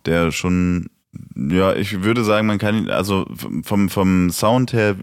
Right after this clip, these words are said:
ist er irgendwo zwischen, ganz bisschen Grime ist da mit drinne, aber vor allem ist da, äh, so ein bisschen sanfter Garage-Sound mit drinne, bisschen Afro-Trap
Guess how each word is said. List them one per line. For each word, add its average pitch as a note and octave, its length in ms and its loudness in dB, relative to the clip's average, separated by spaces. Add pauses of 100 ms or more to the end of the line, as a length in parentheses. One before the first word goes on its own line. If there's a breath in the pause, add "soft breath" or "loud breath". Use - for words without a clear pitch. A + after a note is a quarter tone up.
ist - 240 -4
er F#2+ 240 2
irgendwo G#2 440 2
zwischen, F2 800 0 (380 loud breath)
ganz A2+ 240 0
bisschen A2 420 0
Grime G2+ 420 2
ist - 160 -8
da B2 40 0
mit A#2+ 200 -2
drinne, A#2+ 400 0 (260)
aber F2+ 260 2
vor F2+ 200 -2
allem F#2 300 2
ist - 180 -4
da, F2 280 2
äh, E2 540 0
so E2 120 -4
ein D#2+ 100 0
bisschen D#2+ 640 -2
sanfter F2 540 0
Garage-Sound G2+ 880 0
mit F2 180 -4
drinne, F#2 400 2 (520 loud breath)
bisschen F2+ 400 0
Afro-Trap - 1800 0